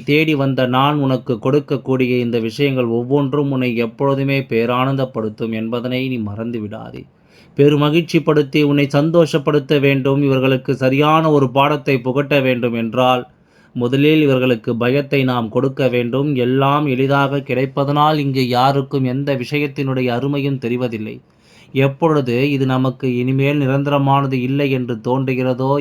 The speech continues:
எப்பொழுது இது நம் வாழ்க்கையில் உறுதியானது இல்லை என்று தோன்றுகிறதோ, அப்பொழுதுதான் உண்மையாகவே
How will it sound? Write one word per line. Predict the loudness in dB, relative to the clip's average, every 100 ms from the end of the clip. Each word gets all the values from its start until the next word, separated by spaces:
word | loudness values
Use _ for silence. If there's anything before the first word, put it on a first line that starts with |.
| 0
எப்பொழுது | -4 -2 -2 0 0
இது | 0 -2
நம் | -2 -2
வாழ்க்கையில் | 0 0 0 -2 -2
உறுதியானது | -2 -2 -2 0 0 -2 -2
இல்லை | -2 -2 -2
என்று | -2 -4 -6
தோன்றுகிறதோ, | -6 -4 -4 -4 -4 -2
அப்பொழுதுதான் | -2 -2 -4 -4 -4 -2 0 0
உண்மையாகவே | -4 -4 -2 0 0 -2 -2